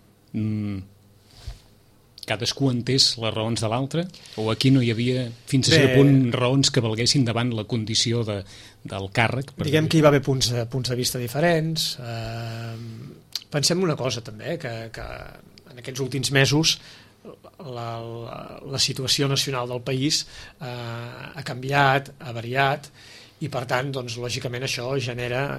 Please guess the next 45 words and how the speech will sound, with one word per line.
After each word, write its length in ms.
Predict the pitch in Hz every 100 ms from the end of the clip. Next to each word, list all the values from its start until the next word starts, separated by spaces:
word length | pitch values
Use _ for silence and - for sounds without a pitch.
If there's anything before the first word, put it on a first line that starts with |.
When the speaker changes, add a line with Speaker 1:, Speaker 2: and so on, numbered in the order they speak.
| 135
Speaker 2:
genera, 380 | 120 113 117 131
doncs, 240 | 123 120 113
eh, 100 | 110 110
doncs 200 | 113 113
bé, 140 | 113 120
punts 280 | 139 123
de 80 | 127
vista 220 | 120 -
diferents, 640 | 113 113 131 160 139 101 - - - - -
que 80 | 127 131 -
en 80 | 123
aquest 220 | 123 131 135
sentit 180 | 127 131
pot 140 | 135
generar, 360 | 117 120 117 - -
pot 160 | - 117
arribar 160 | 117 117
a 40 | 117
generar 220 | 120 113
tensions, 520 | 113 107 117 110 113
eh? 120 | 120 185 - - - - - - _
Però 280 | 147 143 143 143
jo 140 | 180
no 40 |
mai 200 | 190 170
he 20 | 143
volgut 220 | 139 131
perdre 180 | 127 117
de 60 |
vista 300 | 131 - 180 -
en 120 | 123
el 60 | 117
marc 380 | 127 156 - -
en 140 | 135
el 80 | 117
qual 140 | 117 123
es 60 | 139
va 80 | 131
formalitzar 420 | 127 113 113 -
el 40 |
pacte. 320 | - - - - - - - - _ -
El 60 | -
pacte 320 | 143 - 123 113 - - - 240
de 160 | 170 120
govern 440 | 123 127 117